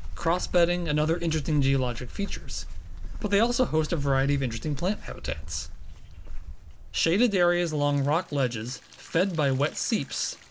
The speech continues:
support various rare plants that prefer cooler climates than are normally found in Missouri. Let's focus on just one example. The hay-scented fern is extremely rare in Missouri.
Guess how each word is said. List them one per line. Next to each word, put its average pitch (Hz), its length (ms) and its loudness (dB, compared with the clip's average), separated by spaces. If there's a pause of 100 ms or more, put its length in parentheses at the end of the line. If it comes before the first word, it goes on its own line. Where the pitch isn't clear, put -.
(120)
support 160 440 -2
various 160 520 2
rare 147 280 2
plants 156 480 0
that 139 100 -4
prefer 147 320 0
cooler 185 380 0
climates 165 500 -2
than 147 140 -2
are 147 80 4
normally 156 400 2
found 120 320 -2
in 110 120 -4
Missouri. 120 360 -4 (680)
Let's 269 160 0
focus 254 320 2
on 180 140 2
just 160 180 0
one 147 140 4
example. 113 400 -6 (2250)
The - 80 -2
hay-scented 190 720 0
fern 139 360 0
is 135 140 -2
extremely 196 680 2
rare 131 320 2
in 117 100 -4
Missouri. 120 460 -4